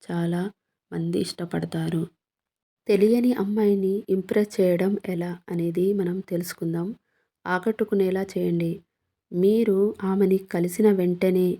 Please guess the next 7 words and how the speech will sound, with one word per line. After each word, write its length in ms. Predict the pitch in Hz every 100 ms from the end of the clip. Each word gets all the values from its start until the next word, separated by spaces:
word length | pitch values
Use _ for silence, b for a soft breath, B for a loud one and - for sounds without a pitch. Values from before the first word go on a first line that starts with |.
| -
ఆమెని 400 | 175 170 170 175 180 -
గెలుచుకోవాల్సిన 760 | 185 165 - - 180 175 175
అవసరం 460 | 175 175 175 170 185
లేదు. 320 | 175 170 165 170 165 _
కానీ 360 | - 196 185 175 185 _ -
మంచి 340 | 175 190 196 240
ప్రవర్తనతో 840 | - 175 175 170 208 190 185 180